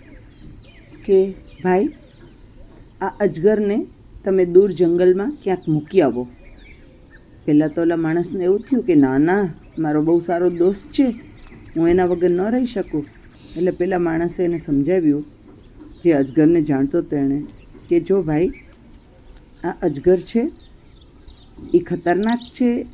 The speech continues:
એ તારો દોસ્ત હોય તે બરાબર છે, અત્યારે એ ઘણા સમયથી ભૂખ્યો રહે છે અને તારા શરીરનું માપ લઈ રહ્યો છે અને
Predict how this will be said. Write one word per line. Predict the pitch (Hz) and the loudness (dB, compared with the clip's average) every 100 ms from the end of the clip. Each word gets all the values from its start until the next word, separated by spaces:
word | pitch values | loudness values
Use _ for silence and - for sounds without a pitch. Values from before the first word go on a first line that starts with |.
| 180 | 0
એ | |
તારો | 180 180 180 | 0 -2 -2
દોસ્ત | 165 165 185 - - | 0 2 2 -2 -2
હોય | 220 | -2
તે | 208 208 | 0 -4
બરાબર | 165 160 185 202 220 | -2 -2 0 -2 -2
છે, | - 220 214 - - - - | -2 -4 -4 -12 -20 -20 -8
અત્યારે | 175 - 214 208 208 208 208 - | -6 -2 0 2 0 0 -2 -2
એ | 175 | -2
ઘણા | 175 175 | 0 2
સમયથી | 196 202 214 214 214 214 | 0 -2 -2 -2 -2 -4
ભૂખ્યો | 147 147 - 226 | -4 -6 0 0
રહે | 226 240 240 | 2 0 -2
છે | 233 240 | -2 -4
અને | 226 208 | -2 -2
તારા | 185 180 175 | -4 -6 -6
શરીરનું | 175 180 185 196 180 | -4 2 2 2 -2
માપ | 156 170 175 | -2 0 0
લઈ | 139 139 | 2 2
રહ્યો | 139 131 | 0 -4
છે | 127 - 127 - - - - - - - - | -6 -12 -14 -14 -20 -20 -20 -20 -20 -20 -4
અને | 185 240 269 | 2 2 2